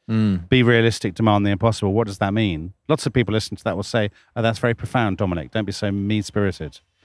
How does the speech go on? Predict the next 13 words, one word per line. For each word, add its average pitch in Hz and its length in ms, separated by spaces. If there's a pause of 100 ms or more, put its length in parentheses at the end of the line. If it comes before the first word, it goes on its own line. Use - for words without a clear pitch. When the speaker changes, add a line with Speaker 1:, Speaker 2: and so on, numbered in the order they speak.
(420)
Speaker 1:
It, 165 60
Speaker 2:
But 113 140
Speaker 1:
I 156 60
mean, 156 160
it 160 80
actually 160 220
sounds 139 220
like 117 120
an 117 80
advertising 101 540
slogan. 85 540
Speaker 2:
<laughs> - 140
It - 200